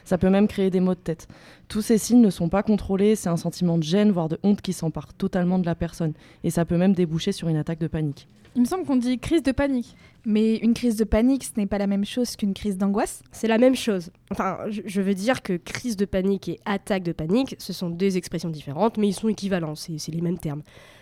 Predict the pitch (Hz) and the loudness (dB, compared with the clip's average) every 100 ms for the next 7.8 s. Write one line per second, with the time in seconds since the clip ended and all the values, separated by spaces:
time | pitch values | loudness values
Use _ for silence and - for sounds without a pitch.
0 | - - 180 185 214 214 - 247 226 214 | -10 -4 -4 0 0 0 -2 0 2 4
1 | 254 254 220 254 - - 185 190 226 - | 2 2 0 -2 -4 -4 -2 0 0 -2
2 | 233 233 185 165 - 165 165 180 208 214 | -4 -2 -2 -4 -8 -4 -2 -2 -2 -2
3 | 185 170 - - - - - - 190 214 | -4 -6 -10 -16 -20 -20 -10 -2 4 6
4 | 220 247 214 220 247 - - - 226 226 | 6 4 4 0 0 -2 -18 -8 -2 0
5 | 233 - 170 165 - 175 180 156 139 - | -2 -6 -4 -4 -4 -2 -2 -2 -6 -4
6 | 190 226 247 - 196 196 - 202 190 - | 2 4 4 0 -2 -2 0 0 0 -2
7 | 247 - - - 202 170 - | -4 -4 -10 -6 -4 -4 -6